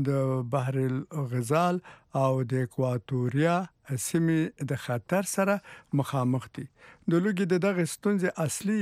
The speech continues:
علت د جنوبي سودان پنځه کلن کورنی جنگ دی. مګر د نړیوال خوراکي پروګرام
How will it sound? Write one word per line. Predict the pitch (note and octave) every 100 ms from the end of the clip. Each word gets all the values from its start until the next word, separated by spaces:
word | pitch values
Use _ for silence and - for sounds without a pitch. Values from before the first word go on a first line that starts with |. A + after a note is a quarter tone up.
| E3+
علت | E3 F#3+ -
د | C#3+
جنوبي | C3+ C#3 C3+ E3+
سودان | - D3 C3+ F3 D#3
پنځه | D3 C3+ B2 C3 -
کلن | C3 C#3 E3 G3+ A3+ - D3
کورنی | D3 C3 C3 D3+ C#3 A2+
جنگ | D#3 C3+
دی. | A#2+ G#2+ _ - F#3
مګر | G3+ F#3+ F3
د | D#3+ D#3+
نړیوال | D3 C#3+ D3 E3+ E3+ D#3
خوراکي | D#3 C3+ C3 - F#3 -
پروګرام | C#3+ C3 A#2+ C#3 D#3 D3+